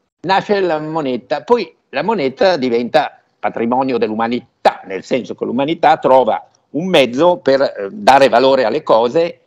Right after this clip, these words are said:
e si vincola al-, all'oro, per cui gli stati hanno vincolato la moneta all'oro,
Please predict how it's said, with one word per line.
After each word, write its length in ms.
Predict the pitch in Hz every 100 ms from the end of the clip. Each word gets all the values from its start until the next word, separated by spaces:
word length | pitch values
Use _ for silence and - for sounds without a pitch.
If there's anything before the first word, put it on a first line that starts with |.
| _
e 280 | - 196 202 127
si 220 | - 220
vincola 1080 | 175 175 151 151 156 120 196 190 185 165 _ _ _ _ _ -
al-, 280 | 135 151 147
all'oro, 680 | 151 156 113 104 110 127 120
per 200 | 180 180
cui 280 | 185 127 - _ _
gli 120 | - 127
stati 640 | - - - - 156 185
hanno 420 | - 110 113 101 - _ _ -
vincolato 600 | 113 135 156 135 113 107
la 100 | 98
moneta 400 | 107 127 127 135
all'oro, 720 | 131 170 107 117 143 160 -